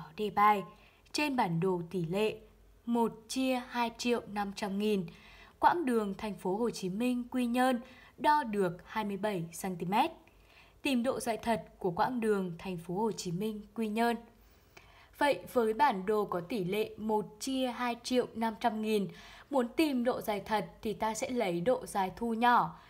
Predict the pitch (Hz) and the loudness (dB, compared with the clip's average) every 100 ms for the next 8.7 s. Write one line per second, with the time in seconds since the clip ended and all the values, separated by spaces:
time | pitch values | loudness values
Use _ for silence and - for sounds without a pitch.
0 | - 247 226 254 240 233 226 170 - 196 | -4 -2 2 0 0 4 4 2 -6 -8
1 | 180 190 226 294 - - - - - 339 | -4 0 6 6 4 -12 -18 -16 0 2
2 | 330 320 320 285 214 185 185 254 - - | 4 2 2 0 0 2 2 0 -2 -16
3 | - 233 226 - 240 226 - 202 202 190 | -4 -2 -2 0 0 0 -2 -4 -4 0
4 | 220 202 208 208 190 165 - - - - | -2 0 2 2 2 -4 -16 -20 -16 2
5 | 339 269 208 196 220 196 233 226 - 254 | 4 6 4 4 -2 -2 0 0 0 2
6 | 269 185 165 190 196 190 220 - - 214 | 4 2 0 -2 -2 0 -2 -2 -2 0
7 | 208 220 - 208 202 190 185 220 - - | 0 -2 -12 -6 -4 -4 -2 -2 -4 -16
8 | - 294 330 330 - 175 | -2 2 2 0 -4 -2